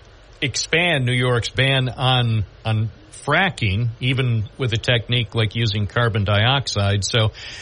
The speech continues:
um, you know, I, I would have expected that Southern Tier Solutions would have gotten in touch with us to respond, because you would think, 'cause Walter Hang was against it, you would think they would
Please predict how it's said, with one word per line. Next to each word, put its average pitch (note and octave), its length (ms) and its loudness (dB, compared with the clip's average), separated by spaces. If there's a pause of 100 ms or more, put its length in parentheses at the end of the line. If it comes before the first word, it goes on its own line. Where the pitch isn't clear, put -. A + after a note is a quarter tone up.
(240)
um, G#2+ 520 2 (760)
you A#2 100 0
know, G#2 80 2
I, B2 120 4 (180)
I D3 80 0
would C3+ 200 2
have A2 100 -2
expected B2 720 -2
that G#2 240 2 (1080)
Southern B2 420 0
Tier B2 300 2
Solutions A2+ 760 -2
would A2 120 0
have G2 120 0 (320)
gotten A#2 280 0
in A2 100 0
touch A#2 340 0
with G#2 140 2
us C#3 320 0
to - 120 -4
respond, B2 680 0
because A2 220 -4
you G#2 80 -2
would G2+ 120 -2
think, C3 380 -2 (540)
'cause A2+ 160 -4 (300)
Walter A#2+ 340 0
Hang C3+ 280 2
was G#2+ 180 2
against G#2+ 460 0
it, G#2 140 0
you A#2 80 -4
would A2+ 120 0
think B2+ 240 0
they B2+ 140 2
would C3+ 160 0